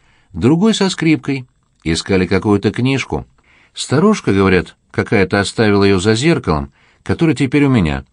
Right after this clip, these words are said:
Я говорю: "А, знаю, знаю.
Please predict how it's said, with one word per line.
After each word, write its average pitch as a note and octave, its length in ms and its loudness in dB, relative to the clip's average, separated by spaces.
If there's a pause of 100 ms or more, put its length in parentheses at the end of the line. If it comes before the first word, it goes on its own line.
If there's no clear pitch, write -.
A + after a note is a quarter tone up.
(640)
Я C#2+ 160 -2
говорю: D2+ 260 0
"А, B2+ 440 0
знаю, C#3 380 0
знаю. A2+ 400 0